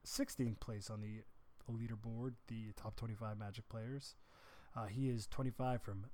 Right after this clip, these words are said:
Pittsburgh, Pennsylvania. He has seven Grand Prix top eights and is the Pro Tour Shadows over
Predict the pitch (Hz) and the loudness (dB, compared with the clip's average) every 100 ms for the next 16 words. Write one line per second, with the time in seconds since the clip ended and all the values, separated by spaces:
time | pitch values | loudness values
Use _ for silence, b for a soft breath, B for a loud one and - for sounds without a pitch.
0 | - - 196 - 101 98 185 - 104 95 | 0 6 6 6 -2 -2 -6 -4 -2 -2
1 | 98 95 95 104 - - - - B - | -6 -4 -2 0 -2 -4 -8 -8 B -10
2 | - - 135 127 113 156 156 170 143 151 | -14 -6 -2 0 2 6 8 8 8 8
3 | 143 147 139 135 131 127 156 - - B | 8 4 4 2 0 0 0 -2 -8 B
4 | B B B B - 123 123 123 113 113 | B B B B -4 0 2 0 0 0
5 | - 131 - 127 117 - 120 135 139 135 | 2 0 2 2 2 4 8 10 12 10
6 | 131 | 8